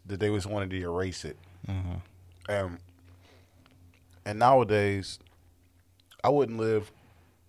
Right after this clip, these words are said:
Speaker 1: where just, you know, a certain color people is, but I, I, I look for places that are kid friendly.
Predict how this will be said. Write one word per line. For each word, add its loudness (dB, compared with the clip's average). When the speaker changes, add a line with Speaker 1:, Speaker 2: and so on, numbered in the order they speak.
Speaker 1:
where -2
just, -8
you -10
know, -6
a -8
certain -2
color 0
people -6
is, -6
but -10
I, 6
I, 4
I 0
look -2
for -10
places -4
that -8
are -12
kid -4
friendly. -12